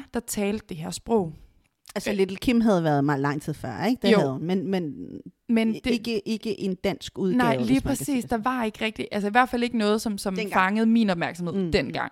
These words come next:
Speaker 2: mm, mm.
Speaker 1: Øhm, og mega fedt, at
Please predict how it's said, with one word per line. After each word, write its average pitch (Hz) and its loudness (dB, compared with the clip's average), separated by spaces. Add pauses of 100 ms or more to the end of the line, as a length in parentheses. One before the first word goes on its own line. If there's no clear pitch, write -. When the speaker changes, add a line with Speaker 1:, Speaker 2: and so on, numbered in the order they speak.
(140)
Speaker 2:
mm, - -20
mm. 294 -16 (600)
Speaker 1:
Øhm, 175 0 (240)
og 208 4
mega 240 2
fedt, 202 -4
at 156 -6